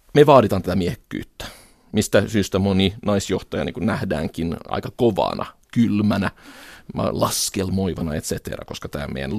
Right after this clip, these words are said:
luenta siitä muuttuu juuri, koska hän on naisjohtaja ja, ja käyttäytyy niin kuin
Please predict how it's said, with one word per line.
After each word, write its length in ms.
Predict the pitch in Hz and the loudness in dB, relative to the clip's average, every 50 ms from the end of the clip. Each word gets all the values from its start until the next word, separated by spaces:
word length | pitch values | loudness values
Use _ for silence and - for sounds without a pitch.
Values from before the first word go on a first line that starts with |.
| - - | -2 0
luenta 520 | 120 127 123 117 104 98 87 92 - 69 | 4 6 8 8 6 6 0 -2 -4 -4
siitä 440 | - - - - - - - - - - - - - - - _ _ _ _ - | -4 -4 -6 -6 -8 -8 -8 -8 -10 -10 -12 -20 -20 -20 -20 _ _ _ _ 0
muuttuu 560 | 104 110 107 - - - - - - 69 73 | 4 4 4 4 2 -4 -8 -6 -4 -4 -2
juuri, 220 | 85 87 76 71 | -2 -2 -2 -4
koska 260 | - - - - - - | -6 -8 -10 -8 -6 -4
hän 120 | 95 101 | -2 0
on 100 | 107 139 | 0 2
naisjohtaja 800 | 180 - 104 90 - - 82 73 - - - - 60 67 60 55 | 2 2 0 0 0 0 0 -2 -2 -4 -8 -6 -4 -2 -2 -2
ja, 120 | 60 85 - _ - - | -2 -4 -6 _ -8 -8
ja 80 | - | -6
käyttäytyy 680 | - - 101 98 - _ - - 95 92 - 87 87 90 | -2 -2 -2 -2 -2 _ -6 -6 -4 -4 -4 -4 -2 -2
niin 180 | 101 92 107 | 0 -2 -2
kuin 180 | - 117 117 123 | -2 -4 -4 -4